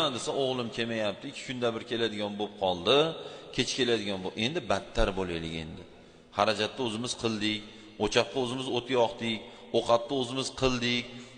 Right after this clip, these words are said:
bitta ochuvdik, bo'tqa bo'lib qoldi. Endi battar bo'laylik. Bolani o'zimiz tug'dirdik, o'zimiz tarbiya berdik. Endi bola buzildimi, endi o'zimiz battar bo'laylik endi. Bu achchiq haqiqat bu.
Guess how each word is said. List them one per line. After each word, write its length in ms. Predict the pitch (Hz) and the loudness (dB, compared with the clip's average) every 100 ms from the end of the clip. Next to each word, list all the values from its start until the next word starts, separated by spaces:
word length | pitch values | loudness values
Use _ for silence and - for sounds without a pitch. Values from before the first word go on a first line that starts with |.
| - | -8
bitta 240 | 117 - 139 | -6 2 4
ochuvdik, 460 | 127 123 120 131 117 | 4 4 0 -2 0
bo'tqa 300 | 123 127 127 120 | 0 2 2 0
bo'lib 180 | 107 95 | -2 -4
qoldi. 200 | 87 - | -4 -4
Endi 240 | 113 120 117 87 | -6 -6 -6 -6
battar 420 | 95 - - 113 101 | -6 -4 -2 0 0
bo'laylik. 420 | 87 80 78 - - - - - | -2 -4 -6 -12 -16 -20 -20 4
Bolani 360 | 101 110 113 127 | 6 6 4 2
o'zimiz 240 | 117 127 | -2 -6
tug'dirdik, 640 | - 113 113 120 110 113 113 - | -6 -6 -2 -2 -2 -2 -2 -6
o'zimiz 340 | 107 113 127 | -6 -4 -6
tarbiya 440 | - 113 113 120 135 120 | 2 4 4 2 2 4
berdik. 440 | 127 123 123 127 - - - - | 4 4 2 2 -2 -14 -10 0
Endi 260 | 143 160 120 | 2 4 6
bola 220 | 135 143 | 6 4
buzildimi, 500 | 123 117 127 127 170 | -2 -4 -4 -4 -4
endi 200 | 123 117 | -4 -4
o'zimiz 400 | 113 104 107 110 | -4 -4 -4 -4
battar 380 | 92 92 - 104 | -2 -2 2 0
bo'laylik 480 | 92 95 113 98 80 | 2 2 2 2 -2
endi. 240 | 80 82 - - - - - - - - - | -8 -12 -16 -20 -20 -20 -20 -20 -20 -20 -2
Bu 80 | - | 2
achchiq 360 | - 120 - - | 2 2 0 2
haqiqat 460 | 113 117 107 127 87 | 0 0 0 2 0
bu. 160 | 80 | -4